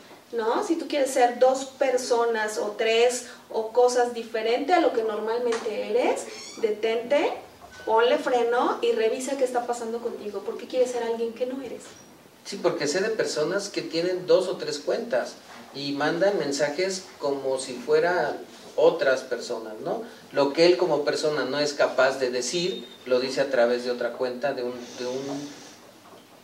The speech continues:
Speaker 2: de alguien que inventó, ¿no?
Speaker 1: Incluso cambiando de género, ¿no? Que también es una situación de, hay que revisar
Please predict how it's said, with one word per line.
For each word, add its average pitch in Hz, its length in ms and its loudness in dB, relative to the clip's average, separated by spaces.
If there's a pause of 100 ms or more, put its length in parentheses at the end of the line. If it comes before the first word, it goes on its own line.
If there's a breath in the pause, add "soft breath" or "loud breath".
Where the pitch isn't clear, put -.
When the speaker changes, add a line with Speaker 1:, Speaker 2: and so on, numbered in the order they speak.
(280)
Speaker 2:
de 143 80 4
alguien 156 340 2
que 101 200 -12 (100)
inventó, 107 520 -8
¿no? 269 340 -6
Speaker 1:
Incluso 320 420 2
cambiando 311 360 2
de 277 80 0
género, 208 520 -4 (100)
¿no? 247 220 -8
Que 262 80 -4
también 233 400 -2
es 277 140 -8
una 262 140 -6
situación 240 640 -6
de, 226 200 2 (240 loud breath)
hay - 180 -12
que 233 120 -2
revisar 359 400 0